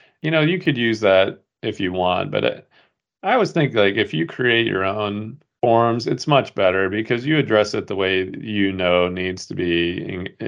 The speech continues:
addressed. You include what the elements that you want to include. There are certain minimum requirements and all the standards, but it, I really think people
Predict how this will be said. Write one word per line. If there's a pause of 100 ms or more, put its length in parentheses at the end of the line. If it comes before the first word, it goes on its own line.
addressed.
You
include
what
the
elements
that
you
want
to
include. (800)
There
are
certain
minimum
requirements
and
all
the
standards,
but
it,
I
really
think
people